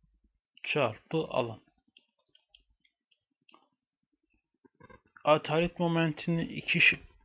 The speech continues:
iki şekilde ikisini de bulacağız. X'e göre ve y'ye göre. Oldukça kolay bir soru.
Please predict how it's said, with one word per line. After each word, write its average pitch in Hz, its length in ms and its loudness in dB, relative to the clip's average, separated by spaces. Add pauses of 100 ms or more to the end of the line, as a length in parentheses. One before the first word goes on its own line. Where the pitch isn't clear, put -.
(220)
iki 160 260 0
şekilde 147 600 0
ikisini 143 500 -4
de 117 200 -2
bulacağız. 151 580 -4 (960)
X'e 147 500 -6
göre 165 360 -4
ve 123 140 2
y'ye 117 400 0
göre. 175 320 -4 (1400)
Oldukça 147 580 -2
kolay 117 400 -2
bir - 60 -18
soru. 160 340 -6